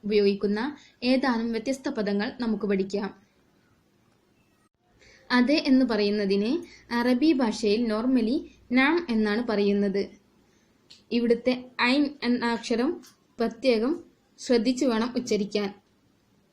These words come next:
കാരണം ഉച്ചാരണം മാറുന്നതോടുകൂടി അറബി ഭാഷയിലെ വാക്കുകളുടെ അർത്ഥം തന്നെ മാറുന്നുണ്ട്. ഈ എന്നും ഐവ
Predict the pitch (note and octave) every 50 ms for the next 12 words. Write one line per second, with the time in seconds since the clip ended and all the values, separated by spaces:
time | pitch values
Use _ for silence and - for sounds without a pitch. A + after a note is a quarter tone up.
0 | _ _ _ - A3 A3 G#3+ G#3+ G#3+ A3 C4 D4 - - - _ _ _ _ _
1 | _ - A3+ A3 - C#4 C4 C4+ C#4 D4 D#4 D4 C#4 C#4 C4+ B3 B3 A#3+ B3 A#3+
2 | A#3 A#3+ B3+ B3 B3+ A3 A3 G#3 A3 B3+ D#4 - - - - _ - - G#3+ G#3
3 | G#3+ G#3+ G#3+ C4+ D4 B3 C4 B3 G#3+ A3 A3+ G#3+ A3 A#3+ A#3+ G#3 G#3 G#3 G#3+ -
4 | - B3 A#3+ G#3+ G#3 G3+ G3 G#3 A#3+ D#4 D#4 - - - _ _ - G#3 G#3+ G3+
5 | G3+ - A#3+ B3+ A#3+ A3 G#3 G#3 B3 C4+ B3+ A#3+ A3 G#3 G3+ G#3 B3 - G3+ G3
6 | G3 G3 - - _ _ _ _ _ _ _ _ _ _ _ _ _ _ _ _
7 | _ _ _ _ _ _ _ _ _ _ _ _ _ _ _ _ _ _ - C#4+
8 | D4 E4 F4 F4 - C#4 B3+ B3 B3 B3 B3+ C4 B3+ - - - _ _ _ _
9 | _ - A3+ A#3 A#3+ B3+ C4+ C4+ C#4+